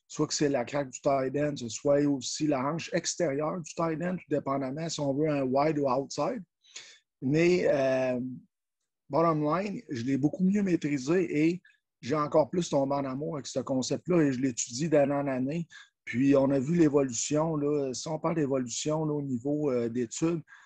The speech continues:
tu sais, à l'époque, c'était Terrell Davis avec, euh, Mike Shanahan, les Broncos, qui avait gagné deux Super Bowls à l'époque.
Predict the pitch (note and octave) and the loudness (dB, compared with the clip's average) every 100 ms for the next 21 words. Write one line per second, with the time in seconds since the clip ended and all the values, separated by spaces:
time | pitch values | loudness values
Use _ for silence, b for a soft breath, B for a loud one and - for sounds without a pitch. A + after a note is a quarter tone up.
0 | B - - D#3 D3 B2+ D3+ E3 - - | B -8 0 2 2 0 0 0 -4 -10
1 | C3+ A#2+ C#3 C#3+ C3+ C3+ C3+ D#3 - A#2+ | -8 -4 0 0 0 -2 -2 -4 -4 -6
2 | A#2+ A#2 B2 B2 A#2+ A#2 B2 C3+ A#2 C3 | -6 -6 -4 -2 0 0 0 0 -2 -2
3 | A#2+ B2 C3 D3 C3 A#2+ B2 A#2 C3+ D#3 | -2 -2 -4 -6 -6 -4 -4 -4 0 0
4 | D3+ - B B _ C3+ C#3+ C#3 D3 C#3 | 0 -8 B B _ 0 2 4 4 2
5 | C#3+ D#3+ D#3 D3 D3+ B2 - C#3 A#2+ C3 | 0 -2 0 2 2 0 -2 -2 0 0
6 | C#3+ B2+ A#2 C3+ E3+ | 0 0 -2 -4 -6